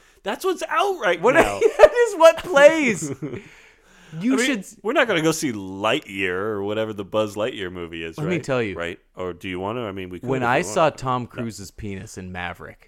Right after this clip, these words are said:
Speaker 1: <laughs> Exactly.
Speaker 2: it is in, like, what?
Speaker 1: Can't get away from
Speaker 2: That's
Speaker 1: it.
Speaker 2: what we're doing now?
Speaker 1: Also pretty cut up.
Speaker 2: Cut.
Speaker 1: <laughs>
Speaker 2: Straight up cut. But I just love this idea of, like,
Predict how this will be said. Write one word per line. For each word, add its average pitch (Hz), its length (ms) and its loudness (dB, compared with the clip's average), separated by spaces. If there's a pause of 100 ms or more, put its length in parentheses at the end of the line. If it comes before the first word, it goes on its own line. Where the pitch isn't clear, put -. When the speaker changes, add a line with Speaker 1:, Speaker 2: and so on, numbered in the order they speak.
Speaker 1:
<laughs> - 80 -14 (800)
Exactly. 131 440 2
Speaker 2:
it 262 80 0
is 233 200 2
in, 175 380 2
like, 175 260 2
what? 240 440 0
Speaker 1:
Can't 143 160 2
get 120 80 -2
away 113 180 0
from - 160 -8
Speaker 2:
That's 196 160 -2
Speaker 1:
it. 220 40 0
Speaker 2:
what 233 120 0
we're 214 80 0
doing 220 340 0
now? 240 220 -2
Speaker 1:
Also 170 240 0
pretty 110 240 -8
cut 82 260 -10
up. 76 220 -10 (300)
Speaker 2:
Cut. 110 440 -4
Speaker 1:
<laughs> 170 880 0
Speaker 2:
Straight 147 300 0
up - 120 -14
cut. 117 500 0 (880)
But 143 380 2 (500)
I 135 140 2
just 147 220 -4
love 139 280 2
this 123 160 -6
idea 113 480 -2
of, 90 100 -8
like, 92 360 -8